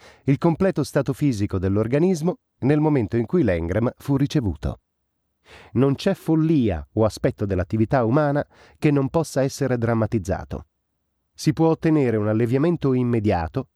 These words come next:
quando ci si indirizza a un aberrato che si trova in una drammatizzazione di identità, basandosi sul fatto che le condizioni dell'auditing,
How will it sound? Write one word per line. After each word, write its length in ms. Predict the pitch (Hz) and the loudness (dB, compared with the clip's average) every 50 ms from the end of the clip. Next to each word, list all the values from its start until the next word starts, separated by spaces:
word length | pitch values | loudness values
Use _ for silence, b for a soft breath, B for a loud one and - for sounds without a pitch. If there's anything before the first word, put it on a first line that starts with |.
| _ _ | _ _
quando 260 | - 127 120 113 110 | -2 0 0 0 0
ci 120 | 107 - 107 | -2 -4 -6
si 140 | - - 110 | -4 -2 -2
indirizza 580 | 98 98 90 92 101 123 117 - - - 98 | 0 0 0 0 -2 -2 -4 -4 -6 -2 -2
a 40 | 95 | 0
un 140 | 95 98 101 | 0 0 0
aberrato 680 | 95 95 101 98 - - 113 117 117 113 - 113 - - _ | 0 0 0 -2 0 2 2 2 2 0 -2 -4 -6 -6 _
che 120 | - - | -14 -10
si 100 | - - | -6 -6
trova 300 | 101 - 110 113 107 95 | -4 0 0 0 2 2
in 80 | 92 95 | 0 0
una 180 | 95 92 92 87 | 0 0 0 0
drammatizzazione 880 | 87 139 131 127 120 110 101 - 110 95 107 98 - - 127 110 98 | 0 0 0 2 2 0 0 -2 -2 -2 -2 -4 0 0 0 0 2
di 200 | 90 92 87 87 | 0 0 -2 -2
identità, 640 | 92 85 95 98 - 127 117 - 92 85 85 95 - _ _ B B B B B B B B | -2 -2 -2 -2 -2 -4 -4 -4 -4 -4 -6 -6 -8 _ _ B B B B B B B B
basandosi 580 | - 151 180 180 156 185 165 147 135 - - 147 | 0 0 0 2 2 0 0 0 -2 -2 -4 -4
sul 200 | - 185 175 - | -2 -2 -4 -2
fatto 360 | - 151 123 98 - - 107 | -2 -2 -2 -2 -4 -6 -6
che 140 | - - 110 | -4 -2 0
le 160 | 104 107 - | 0 -2 -2
condizioni 680 | _ - 220 214 196 180 - - - - 160 180 175 135 | _ -2 0 0 0 0 -2 -4 -2 0 0 2 2 0
dell'auditing, 720 | 104 110 104 110 131 110 98 95 92 95 - 123 131 123 | 0 0 2 2 2 2 2 0 -2 -4 -2 -2 -4 -4